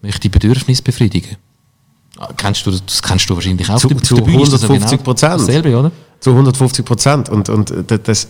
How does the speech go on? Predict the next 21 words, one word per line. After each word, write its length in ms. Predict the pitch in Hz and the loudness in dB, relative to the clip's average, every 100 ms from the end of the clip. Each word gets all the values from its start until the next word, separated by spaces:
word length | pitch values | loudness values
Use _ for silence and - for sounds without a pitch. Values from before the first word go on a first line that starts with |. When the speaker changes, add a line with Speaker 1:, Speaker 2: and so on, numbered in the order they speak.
| - | -4
Speaker 2:
das 200 | 117 - | -2 0
resoniert 440 | 104 107 117 127 | 0 4 2 2
bei 80 | 120 | 2
mir, 160 | 120 | 2
das, 160 | 113 95 | 0 -2
das 220 | - 98 | -4 -4
hast 160 | 98 95 | -4 -2
du 40 | 107 | 2
mir 140 | 95 | 2
auch 60 | 95 | 2
mal 80 | |
sonst, 320 | 95 113 117 - | 2 0 -2 -2
äh, 260 | 117 104 | -2 -2
gesagt. 500 | - 120 92 101 - - - _ _ - | -2 0 2 0 -4 -18 -20 _ _ -6
Ähm, 280 | 104 101 101 98 _ _ _ _ _ _ _ _ | 0 0 0 -6 _ _ _ _ _ _ _ _
ich, 220 | 117 101 | -4 0
ich 140 | 107 - | -2 0
denke 320 | 113 107 - | 0 0 -2
oft 300 | 117 - - | -4 -4 -2
an 140 | 117 | 0
das, 400 | 113 113 - - | 2 0 0 -4